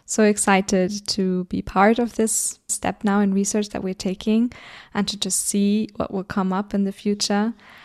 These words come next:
And yeah, I'm also super, super, super looking forward to what you will also discover, what kind of research that will come up, and what, yeah, how we, we're slowly trying to understand the female brain too.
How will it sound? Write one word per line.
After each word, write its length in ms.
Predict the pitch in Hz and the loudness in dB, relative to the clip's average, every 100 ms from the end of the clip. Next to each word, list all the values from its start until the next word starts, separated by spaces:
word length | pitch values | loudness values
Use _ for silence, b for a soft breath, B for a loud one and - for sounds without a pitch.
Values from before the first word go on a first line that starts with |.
| B B - | B B -6
And 500 | 202 190 185 185 190 - _ _ _ _ | -2 -2 -2 -4 -6 -8 _ _ _ _
yeah, 260 | 185 208 240 | -2 0 0
I'm 160 | 190 190 | 0 0
also 380 | 208 - 202 | -2 0 0
super, 440 | - - 220 208 214 | 0 -2 -2 0 -2
super, 300 | 202 208 202 | -2 -4 -4
super 260 | 202 196 | -4 -6
looking 300 | 190 185 - | -6 -6 -8
forward 340 | 175 190 180 180 | -6 -4 -4 -4
to 100 | 190 | -4
what 320 | 185 - - | -4 -4 -8
you 240 | - 202 208 | -6 0 4
will 100 | 208 | 4
also 220 | 196 202 | 2 -2
discover, 600 | 196 190 - 180 185 185 | -4 -6 -4 -4 -2 -4
what 180 | 180 - | -6 -8
kind 180 | 196 180 | -8 -6
of 120 | - | -6
research 460 | 185 - - - | -8 -6 -6 -8
that 140 | - 180 | -8 -8
will 100 | 180 | -8
come 220 | - 185 | -6 -4
up, 240 | 180 - - - | -4 -6 -10 -8
and 540 | 175 170 175 190 - - | -8 -8 -8 -10 -12 -10
what, 480 | 185 180 - - - _ _ _ _ _ - | -8 -8 -4 -4 -4 _ _ _ _ _ -4
yeah, 200 | 254 196 | -4 -4
how 140 | 196 | -2
we, 180 | 196 202 | 0 0
we're 200 | 196 202 | -2 -4
slowly 480 | 190 - 196 214 214 | -2 2 2 4 2
trying 380 | 208 196 185 196 | 0 -2 0 0
to 100 | 185 | -2
understand 760 | 185 185 - - 180 170 170 - | -4 -4 -4 -4 -2 -2 -6 -8
the 100 | 175 | -10
female 380 | - 180 170 | -6 -4 -4
brain 300 | 170 180 170 | -6 -6 -6
too. 360 | 196 233 202 - | 0 2 4 2